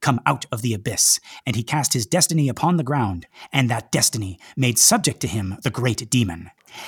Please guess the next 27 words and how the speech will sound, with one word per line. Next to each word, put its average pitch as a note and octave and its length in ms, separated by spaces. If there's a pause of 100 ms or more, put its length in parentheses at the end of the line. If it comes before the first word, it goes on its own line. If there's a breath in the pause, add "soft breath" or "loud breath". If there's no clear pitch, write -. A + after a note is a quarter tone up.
And C#3 140
he C3 100
commanded C3+ 500
the B2 60
great B2 240
demon A#2+ 300
to A2 80
cut - 180
stones D3 440
at A2 80
the - 80
temple. G2+ 420 (240 loud breath)
And C3+ 80
accordingly, B2 640
I, A#2+ 360
Solomon, G#2+ 520 (300 loud breath)
glorified D#3 640
the B2+ 60
God C#3+ 200
of B2+ 80
heaven A#2+ 380 (200 loud breath)
and B2+ 120
the A#2 60
maker A#2 280
of G#2 100
the G2+ 140
earth. G2 300